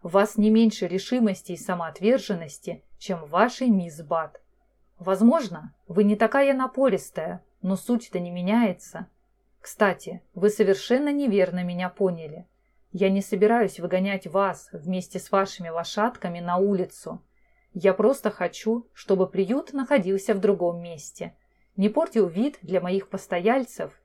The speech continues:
и не оскорблял их обоняние. Согласитесь, что это не одно и то же». «Но нам некуда больше идти!» пылко вскричала Зоя. Взмахнув рукой, она задела бокал, едва не пролив джин-тоник.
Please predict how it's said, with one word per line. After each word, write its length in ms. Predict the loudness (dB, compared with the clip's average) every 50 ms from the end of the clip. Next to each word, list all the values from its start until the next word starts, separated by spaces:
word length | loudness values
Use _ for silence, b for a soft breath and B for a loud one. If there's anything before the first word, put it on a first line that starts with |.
| _
и 80 | -6 -6
не 120 | -4 -4
оскорблял 680 | -6 -8 -8 -10 -10 -8 -6 -2 2 4 4 4 2 -2
их 340 | -4 -6 -6 -6 -8 -6 -4
обоняние. 840 | -2 -2 0 -2 -2 -4 -6 -8 -8 -10 -12 -16 -16 -16 -16 -16 -18 _ _ _ _ _ _ _ _ _ _
Согласитесь, 800 | -2 0 2 4 4 2 2 -2 -6 -6 -6 -8 -10 -10 -14 _
что 220 | -20 -10 -2 2 4
это 180 | 4 4 4
не 140 | 2 0 0
одно 300 | 0 0 0 0 0 2
и 120 | 2 0
то 260 | 0 -2 -4 -8 -8 -10
же». 220 | -12 -16 -16 -18 -20 _ _ _ _ _ _ _ _ _ _ _ _ -6
«Но 160 | -2 0 2
нам 240 | 4 6 6 6 8
некуда 420 | 6 6 6 4 2 2 4 4
больше 520 | 4 4 2 0 0 -2 -4 -2 -2 -2
идти!» 520 | -4 -6 -6 -6 -6 -2 0 0 0 0 -4 _ _ _ _ _ _ _ _ _ _ _ _ _
пылко 400 | 2 2 2 2 2 -2 -6 -6
вскричала 640 | -6 -6 -8 -8 -8 -4 -4 -2 -2 0 -2 -2
Зоя. 520 | -4 -6 -8 -6 -6 -6 -6 -8 -10 -14 -18 _ _ _ _ _ _ _ _ -6
Взмахнув 560 | -6 0 2 2 2 2 0 -6 -6 -6 -8
рукой, 580 | -8 -8 -10 -4 2 4 4 6 4 2 -4 _
она 260 | -6 -2 0 0 0
задела 400 | 0 0 0 2 2 2 2 2
бокал, 540 | -2 -4 -8 -8 -4 0 0 0 0 -2 -6 -10 _
едва 480 | -10 -8 -6 -6 -6 -4 -2 0 0 0
не 140 | 0 -2 -2
пролив 400 | -2 0 0 2 2 0 0 -2
джин-тоник. 840 | -2 -4 -2 -2 -2 -2 -2 -2 -2 -2 -4 -8 -12 -16 -18 _